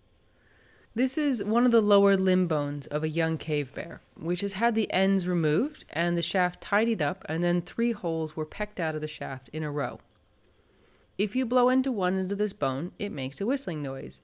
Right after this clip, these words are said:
and you can change the pitch by covering up one or more of the holes with your fingers. It makes a pretty nice musical instrument, and I'll put a video on the website of somebody playing a replica of this.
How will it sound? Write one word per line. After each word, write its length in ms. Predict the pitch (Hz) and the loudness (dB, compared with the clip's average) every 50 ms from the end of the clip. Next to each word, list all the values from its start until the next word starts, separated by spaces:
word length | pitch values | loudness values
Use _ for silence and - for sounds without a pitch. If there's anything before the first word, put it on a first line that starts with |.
| _ | _
and 180 | - 175 180 185 | -4 -2 0 0
you 80 | 185 190 | 0 0
can 160 | 190 220 196 | -2 -4 -4
change 320 | - 226 226 226 226 - | -4 -4 -2 -2 -4 -4
the 80 | 269 254 | -6 -8
pitch 340 | - - 170 175 175 - - | -4 -2 -2 -2 -4 -6 -6
by 140 | - 156 | -4 -4
covering 440 | 151 - - 170 165 170 170 165 160 | -4 -4 -4 -4 -2 -2 -2 -2 -2
up 180 | 147 147 156 - | -4 -6 -6 -6
one 260 | - 156 156 156 175 | -6 -4 -2 -2 0
or 80 | 180 175 | 0 -2
more 280 | 165 151 143 143 147 151 | -2 -2 -4 -4 -4 -6
of 100 | 151 - | -6 -6
the 80 | 160 | -8
holes 300 | 131 135 139 135 135 135 | -8 -6 -6 -6 -6 -8
with 120 | 143 143 - | -10 -10 -10
your 100 | 175 175 | -10 -6
fingers. 500 | - 247 254 233 170 135 - - - - _ _ _ _ _ _ _ _ _ _ _ _ - _ | -4 -2 -2 -2 -4 -6 -10 -14 -18 -20 _ _ _ _ _ _ _ _ _ _ _ _ -20 _
It 180 | - 220 254 247 | -4 -2 0 2
makes 240 | 262 302 330 330 - | 2 0 0 -2 -4
a 60 | 339 | -4
pretty 260 | - - 254 233 226 | -2 0 0 0 0
nice 320 | 202 175 151 151 156 - - | 0 -2 -2 -4 -6 -8 -8
musical 360 | 156 147 139 147 143 - 156 | -8 -8 -8 -8 -8 -6 -4
instrument, 520 | 170 190 170 - - 185 - - - - - _ _ | -2 -4 -4 -6 -10 -14 -16 -18 -20 -20 -20 _ _
and 160 | - 185 185 196 | -4 -2 0 0
I'll 80 | 208 | -2
put 200 | 202 202 226 233 | 0 0 2 2
a 60 | 233 | 4
video 360 | 214 196 220 196 214 202 185 175 | 4 2 2 2 2 2 2 2
on 100 | 170 165 | 2 0
the 80 | 160 | 0
website 480 | 151 175 185 180 180 - 196 151 139 - | 2 2 0 0 0 -4 -8 -8 -8 -8
of 100 | 156 147 | -10 -8
somebody 320 | - 175 170 160 156 156 | -6 -4 -4 -2 -2 -4
playing 420 | 151 - - 233 220 185 156 143 143 | -6 -4 -4 -2 -2 -2 -2 -4 -4
a 40 | |
replica 440 | 143 170 190 196 196 180 160 - 139 | -2 -2 -2 -2 -4 -6 -8 -8 -8
of 160 | 131 135 127 | -10 -10 -10
this. 320 | 123 139 139 143 - - | -12 -12 -12 -14 -16 -20